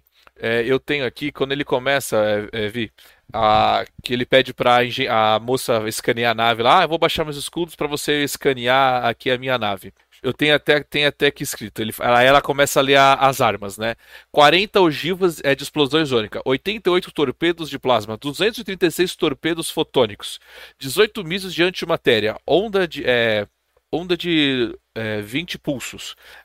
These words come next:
é, tri-, é, trinta séries de cinco, né? Algo está carregando na baia", né? Que aí o cara fala, "Tem algo carregando na baia que ninguém conhece." Ô, Vi, eu não sei você, Vi, mas, assim, eu jogo muitos jogos de Star Trek.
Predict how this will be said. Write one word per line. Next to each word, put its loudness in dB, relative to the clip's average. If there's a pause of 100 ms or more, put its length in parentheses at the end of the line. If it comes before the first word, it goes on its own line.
(120)
é, -4 (120)
tri-, -2
é, 2
trinta -6 (360)
séries 2
de -4
cinco, -6
né? 2
Algo 4
está 0
carregando 0
na 4
baia", 4
né? 0
Que -2
aí 2
o 0
cara 2
fala, 0
"Tem -2
algo -4
carregando -2
na 0
baia 2
que -12
ninguém -6
conhece." -6 (420)
Ô, -2
Vi, -8
eu 0
não -4
sei -4
você, -4
Vi, -8 (120)
mas, -2 (240)
assim, -6
eu -2
jogo -4
muitos -8
jogos -2
de -12
Star -4
Trek. -18